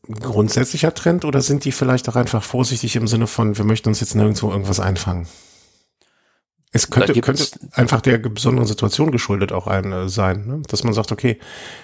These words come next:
Speaker 1: wir möchten nicht als, äh, als Team und wir möchten, ähm, auch nicht unsere Teamleader möglichst wenig Risiko aussetzen. Dann nehmen wir lieber im Kauf, dass sie nur in Anführungszeichen ordentlich trainieren, anstatt Rennen zu fahren und können dann aber sicher sein, dass wir uns nicht, äh, irgendwie selber da so n-,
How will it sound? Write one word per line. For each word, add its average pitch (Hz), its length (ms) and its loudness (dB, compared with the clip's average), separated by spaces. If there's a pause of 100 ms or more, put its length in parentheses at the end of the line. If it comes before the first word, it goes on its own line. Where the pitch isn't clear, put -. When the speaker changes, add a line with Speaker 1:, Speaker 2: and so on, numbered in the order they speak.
(120)
Speaker 1:
wir 113 140 4
möchten 123 280 2
nicht 113 120 0
als, 107 240 -2
äh, - 40 -2
als 98 680 -2
Team 151 340 2
und 110 180 0
wir 120 60 0
möchten, 113 500 0
ähm, 98 400 -4
auch 98 200 -6
nicht 117 140 -2
unsere 110 180 -2
Teamleader 117 560 0
möglichst 107 800 -2 (200)
wenig 101 420 2
Risiko 143 360 2
aussetzen. 101 560 -2 (600)
Dann 110 120 0
nehmen 117 160 6
wir 120 60 4
lieber 120 200 2
im 117 100 2
Kauf, 127 260 -4
dass - 160 -4
sie 110 220 -4 (320)
nur 117 420 2
in 113 80 4
Anführungszeichen 101 580 -2
ordentlich 95 280 -2
trainieren, 104 380 0
anstatt 101 360 -4
Rennen 101 180 0
zu 101 140 -2
fahren 113 300 0
und 107 340 -2
können 120 180 0
dann 117 120 4
aber 104 140 4
sicher 107 240 2
sein, 117 180 2
dass 117 180 -2
wir 107 60 2
uns 101 180 -2
nicht, - 320 -6
äh, 101 60 -4
irgendwie 98 400 -2
selber 107 260 4
da 107 120 4
so 101 260 2
n-, 98 240 -10